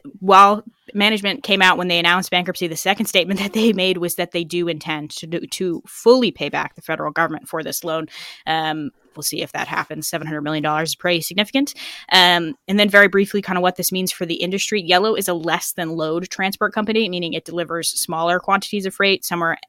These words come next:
between, like, a full trailer truckload to, like, an individual parcel. So, like, an Amazon delivery person.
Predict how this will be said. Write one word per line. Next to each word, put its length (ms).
between, 460
like, 200
a 60
full 280
trailer 300
truckload 540
to, 140
like, 180
an 100
individual 480
parcel. 440
So, 200
like, 200
an 100
Amazon 440
delivery 480
person. 500